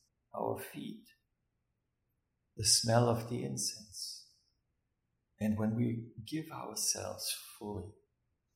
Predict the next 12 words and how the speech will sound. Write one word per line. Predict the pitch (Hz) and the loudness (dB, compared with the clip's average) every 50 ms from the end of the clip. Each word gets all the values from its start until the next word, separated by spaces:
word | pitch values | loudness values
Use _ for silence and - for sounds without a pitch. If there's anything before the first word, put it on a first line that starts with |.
| _ _ _ _ _ _ _ _ _ _ _ _ _ _ _ _ _ - | _ _ _ _ _ _ _ _ _ _ _ _ _ _ _ _ _ -8
to | - 117 117 | -2 0 4
that | 110 120 117 117 117 117 | 6 6 6 6 4 2
very | 117 117 123 123 120 117 117 | 4 4 4 4 2 0 -2
perception, | - 123 123 - - - 156 - - - - - - 101 - - _ _ _ _ _ _ _ _ _ _ _ _ _ _ _ _ _ _ _ _ _ _ _ _ _ _ _ _ _ _ _ _ _ _ _ _ _ _ _ _ _ _ _ - | -6 -4 -4 -4 -4 -4 -6 -10 -8 -10 -8 -8 -10 -16 -16 -18 _ _ _ _ _ _ _ _ _ _ _ _ _ _ _ _ _ _ _ _ _ _ _ _ _ _ _ _ _ _ _ _ _ _ _ _ _ _ _ _ _ _ _ 2
there's | 123 120 117 117 117 117 | 6 6 8 8 6 6
no | 120 120 117 123 123 120 120 | 6 8 8 8 8 6 6
need | 123 127 131 123 101 95 90 92 | 4 4 4 4 4 2 2 0
to | - - 101 | -6 -6 -4
engage | 101 101 101 101 104 101 101 98 101 104 104 - - | -2 -2 0 0 0 -2 -2 -2 -2 -2 -4 -6 -6
in | 95 95 98 95 | -4 -4 -4 -4
this | - 101 101 - - - | -4 -4 -2 0 0 0
self-perpetuating | - - - - 98 - - - - - _ _ _ _ _ _ _ _ _ _ _ _ _ _ _ - 110 107 - - 113 104 - - - 107 101 98 98 98 104 101 101 98 98 98 | 0 0 -2 -4 -4 -8 -14 -16 -18 -20 _ _ _ _ _ _ _ _ _ _ _ _ _ _ _ -14 -14 -12 -6 -6 -6 -4 -4 -4 -2 0 0 0 0 -2 -2 -4 -4 -4 -4 -6